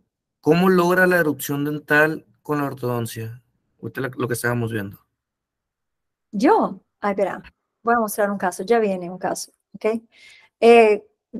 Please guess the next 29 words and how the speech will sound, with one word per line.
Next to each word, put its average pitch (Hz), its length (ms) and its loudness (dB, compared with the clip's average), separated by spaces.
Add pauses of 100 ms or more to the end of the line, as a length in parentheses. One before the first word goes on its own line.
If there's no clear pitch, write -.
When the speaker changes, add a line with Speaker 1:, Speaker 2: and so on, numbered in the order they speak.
Speaker 2:
súper 269 400 4
sencillo, 226 580 0
nada, 208 560 2
no, 226 180 0 (240)
es, - 240 -8
es 240 200 -2
erupción 254 500 -2
activa. 226 500 -2 (600)
Ya 233 500 4
el, 220 300 2
el 226 160 0
hecho, 254 260 4
el 233 300 0
cementado, 254 800 0 (300)
eh, 214 340 -6
diferenciado, 196 720 -2 (720)
está 220 280 0
en 226 80 2
el 240 80 0
cementado. 185 680 -4 (480)
Speaker 1:
También 147 320 0
Speaker 2:
Baja. 214 140 6
Speaker 1:
preguntan 165 600 2 (760)
Speaker 2:
Mm. 202 180 -6 (920)
Speaker 1:
¿qué 147 100 -4
materiales 147 460 4
son 160 100 -2
los 156 140 -2
overlays 180 760 0